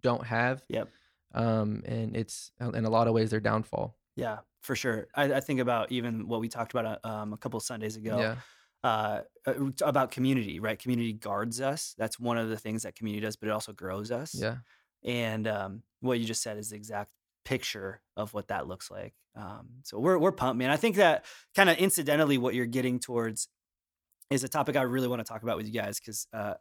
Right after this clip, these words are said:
Speaker 2: I, I, um, I posted something online, uh, not too long ago, and it, um, it generated some discussion. I'll just say it that way.
Speaker 1: <laughs>
Speaker 2: Uh, I, I, um, I'll just tell you what I put on there, and I s-, I wonder if we could just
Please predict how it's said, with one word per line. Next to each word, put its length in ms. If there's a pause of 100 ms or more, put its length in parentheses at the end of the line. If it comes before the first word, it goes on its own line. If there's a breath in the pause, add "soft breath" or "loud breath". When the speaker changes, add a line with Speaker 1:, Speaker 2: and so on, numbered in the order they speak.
Speaker 2:
I, 240
I, 260
um, 260 (340 soft breath)
I 60
posted 360
something 300
online, 600 (340)
uh, 140
not 200
too 140
long 220
ago, 420
and 160
it, 280
um, 460 (280)
it 120
generated 600
some 300
discussion. 640 (160)
I'll 80
just 160
say 80
it 120
that 200
way. 180 (260 loud breath)
Speaker 1:
<laughs> 240
Speaker 2:
Uh, 420 (120)
I, 440 (680)
I, 340
um, 340 (380)
I'll 80
just 160
tell 100
you 100
what 100
I 60
put 220
on 140
there, 100
and 80
I 60
s-, 220
I 80
wonder 360
if 160
we 80
could 120
just 120